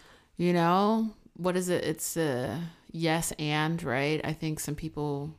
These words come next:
get in their feelings about those, like, really vulnerable thoughts because they, they assume certain negative things that it implies, right?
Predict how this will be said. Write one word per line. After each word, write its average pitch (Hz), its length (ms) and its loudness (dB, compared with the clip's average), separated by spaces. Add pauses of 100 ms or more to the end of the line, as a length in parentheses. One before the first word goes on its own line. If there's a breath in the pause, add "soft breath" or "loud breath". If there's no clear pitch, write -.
(120)
get 151 180 -4
in 151 120 0
their 143 120 0
feelings 151 500 0
about 143 360 0
those, 151 360 -2
like, 135 140 -4
really 151 220 -2
vulnerable 147 580 -2
thoughts - 600 -2
because 139 500 -4
they, 135 340 -2
they 151 200 2
assume 160 580 2
certain 135 280 -4
negative 139 300 0
things 127 280 -4
that 131 100 -4
it 127 120 -4
implies, 131 460 -4
right? 131 300 -2